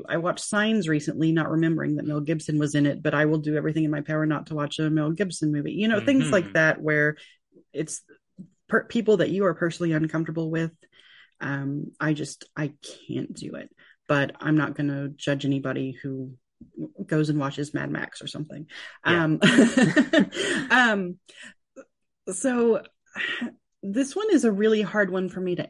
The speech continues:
Speaker 1: answer. Um,
Speaker 2: Yeah.
Speaker 1: it's, it's, again, with Salva, w-, it's baked into his movies.
Speaker 2: Mm-hmm.
Speaker 1: And that is slightly different than I'm watching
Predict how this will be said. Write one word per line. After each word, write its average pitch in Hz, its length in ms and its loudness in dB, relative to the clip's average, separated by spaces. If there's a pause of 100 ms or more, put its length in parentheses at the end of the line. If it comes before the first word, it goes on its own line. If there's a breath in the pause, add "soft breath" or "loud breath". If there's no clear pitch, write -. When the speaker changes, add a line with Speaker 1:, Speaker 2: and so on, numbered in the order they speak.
Speaker 1:
answer. 196 680 -2 (420 soft breath)
Um, 160 120 0
Speaker 2:
Yeah. 117 340 2 (260)
Speaker 1:
it's, - 320 2 (160)
it's, 196 320 -2 (600)
again, 240 340 2
with 208 120 -2
Salva, 254 600 0
w-, 185 220 -6 (420 loud breath)
it's 202 220 2
baked 190 480 2
into 180 240 2
his 151 240 0
movies. 156 720 -4
Speaker 2:
Mm-hmm. 120 1120 -4
Speaker 1:
And 190 220 6
that 214 180 6
is 233 240 4 (240)
slightly 196 600 0
different 185 520 0
than 165 420 0 (280 soft breath)
I'm 180 240 0
watching 170 720 0